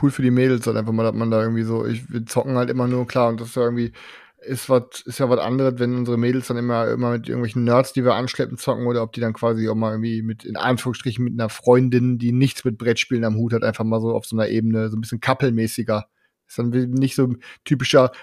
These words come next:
Brettspiel-Stinker-Treff, sondern eher so, so ein Couple-Tag, weißt du, ist dann auch mal für die Mädels ganz cool, glaub ich halt.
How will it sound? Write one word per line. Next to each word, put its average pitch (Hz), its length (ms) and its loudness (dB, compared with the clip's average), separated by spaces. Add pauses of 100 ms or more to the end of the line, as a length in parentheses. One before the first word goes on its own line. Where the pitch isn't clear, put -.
Brettspiel-Stinker-Treff, 147 1000 4
sondern 123 240 2
eher 131 100 4
so, 131 180 4
so 127 100 0
ein 120 80 0
Couple-Tag, - 1080 0
weißt 117 220 2
du, 123 60 0
ist 120 160 -4
dann 127 60 0
auch 120 120 4
mal 123 120 4
für 123 120 -6
die 127 80 0
Mädels 120 320 0
ganz 110 260 -6
cool, 117 140 -2
glaub 107 220 -4
ich 107 180 -14
halt. 107 180 -10